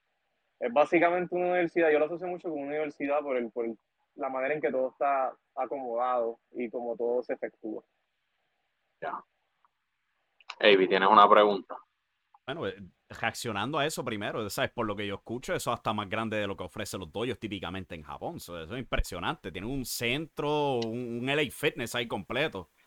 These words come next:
Speaker 3: además de los residenciales. Eso es impresionante. Este, pues ya, ¿sabes? Chris ya, ya lo dijo, que él, él conoce tu trasfondo y eso. Pero para los que no lo conocen, ¿sabes? Ya sabemos cómo llegaste al Espíritu Dojo.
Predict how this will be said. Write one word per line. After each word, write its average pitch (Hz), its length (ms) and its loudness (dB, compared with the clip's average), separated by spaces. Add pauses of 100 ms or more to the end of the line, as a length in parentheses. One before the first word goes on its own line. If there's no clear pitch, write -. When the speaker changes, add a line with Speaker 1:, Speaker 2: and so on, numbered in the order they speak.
(160)
Speaker 3:
además 101 280 -2
de 120 80 -4
los 117 120 -4
residenciales. 107 720 -6
Eso - 80 -8
es 110 60 -4
impresionante. 87 800 -10 (600)
Este, 104 920 0
pues 95 180 -6
ya, 110 320 -2 (100)
¿sabes? 107 380 -4
Chris 120 280 -4
ya, 131 220 2
ya 123 140 0
lo 123 60 0
dijo, 127 160 -2
que 110 60 -4
él, 110 60 -6 (120)
él 110 120 -8
conoce 120 340 -4
tu 110 120 -8
trasfondo 107 440 -4
y 101 60 -2
eso. 110 200 -4 (280)
Pero 139 200 2
para 131 180 2
los 131 140 -2
que 127 120 -2
no 135 140 2
lo 165 140 2
conocen, 104 500 -4
¿sabes? 98 200 -4
Ya 98 300 -2
sabemos 113 340 -2
cómo 110 200 -6
llegaste 104 300 -6
al 101 80 -6
Espíritu 104 380 -8
Dojo. 95 280 -6